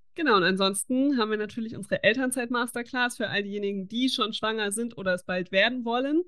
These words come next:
und eben sagen, wir wollen unser Elternzeitmodell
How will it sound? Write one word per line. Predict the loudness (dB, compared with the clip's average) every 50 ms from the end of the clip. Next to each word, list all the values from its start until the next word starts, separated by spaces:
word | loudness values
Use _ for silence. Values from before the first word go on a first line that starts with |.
| -6 -14 -20 -20 -12 -8
und | -6 -4 -2
eben | -2 -2 0
sagen, | 0 -2 0 0
wir | -2 -2 0
wollen | 0 2 2 2 0 -4
unser | -8 -6 -4 -4 -4 -4
Elternzeitmodell | -6 -8 -8 -10 -8 -6 -6 -4 -4 -4 -4 -2 -2 -2 -2 -2 -2 -4 -6